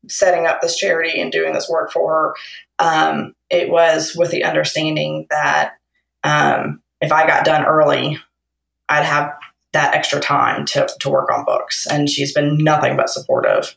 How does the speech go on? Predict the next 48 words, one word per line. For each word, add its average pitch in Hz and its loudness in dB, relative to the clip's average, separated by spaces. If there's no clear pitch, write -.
and 143 -2
let 156 2
me 151 0
step 147 0
down 143 2
when 139 0
I 139 2
was 139 0
able. 139 4
When 156 4
I 151 2
completed 165 2
all 160 6
my 160 6
work, 170 4
I, 151 4
I 156 0
stepped 156 0
down 151 2
and 151 -6
handed 151 -4
it 147 -2
off 143 0
to 147 0
a 143 2
wonderful 147 -2
director. 147 2
And, 147 -2
um, 151 2
and 160 2
then 151 0
at 151 2
that 151 0
point 156 0
decided 143 0
I 143 2
did 147 0
not 143 0
need 147 -2
to 147 -2
do 156 -2
another 143 -2
job 131 2
and 139 0
became 156 2
a 147 -2
full-time 160 2
writer. 190 2